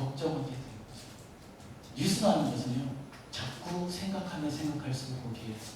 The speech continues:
빠져들게 돼 있습니다. 그리고 위축되게 되어져 있어요. 그리고 요즘에 이제 학생들 코로나로 생겨가지고 학교 안 가잖아요. 그래서 뭐 해요? 집에서 수업 해요. 그러니까 집에서 수업 듣지 않고 수업은 한편-, 한쪽에 편-, 한쪽에는 유튜브를 열심히 시청합니다.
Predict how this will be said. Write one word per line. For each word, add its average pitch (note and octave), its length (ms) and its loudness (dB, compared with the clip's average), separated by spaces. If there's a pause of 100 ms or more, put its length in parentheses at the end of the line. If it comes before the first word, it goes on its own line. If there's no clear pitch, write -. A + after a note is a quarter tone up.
빠져들게 C#3+ 440 6
돼 A2 140 2
있습니다. - 400 0 (400)
그리고 C3 200 10
위축되게 C#3+ 760 8
되어져 G2+ 260 2
있어요. - 280 -2 (580)
그리고 E3 160 12
요즘에 G3 340 12
이제 - 80 8
학생들 G3 680 8
코로나로 G3+ 420 10
생겨가지고 D#3 500 6
학교 - 220 -2
안 B2 140 4
가잖아요. A2+ 420 0 (160)
그래서 - 280 -8
뭐 A2 120 2
해요? - 280 4 (320)
집에서 C#3 400 2
수업 - 180 -2
해요. - 280 -6 (600)
그러니까 B2+ 480 6
집에서 D3+ 280 4
수업 F3 360 2
듣지 - 220 -2
않고 B2 320 0 (320)
수업은 E3 400 2
한편-, D#3 420 2
한쪽에 C#3 380 0
편-, B2 340 2
한쪽에는 B2 520 0
유튜브를 A#2+ 520 0
열심히 G#2+ 380 4
시청합니다. - 480 -2